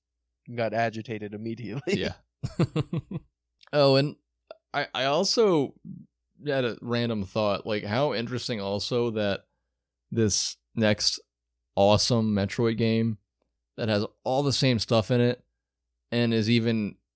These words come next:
Speaker 2: even has an extra layer of fear to it,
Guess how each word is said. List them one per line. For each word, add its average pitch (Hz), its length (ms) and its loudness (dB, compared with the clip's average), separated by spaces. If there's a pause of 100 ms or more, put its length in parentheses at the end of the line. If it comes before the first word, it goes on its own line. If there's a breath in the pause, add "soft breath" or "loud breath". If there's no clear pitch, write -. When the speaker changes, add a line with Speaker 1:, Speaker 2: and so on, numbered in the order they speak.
(140)
Speaker 2:
even 160 260 0
has 110 200 2
an 117 80 -4
extra 117 380 -2
layer 101 420 2
of 87 320 -6 (640)
fear 113 420 0
to 90 240 -2
it, 82 140 -2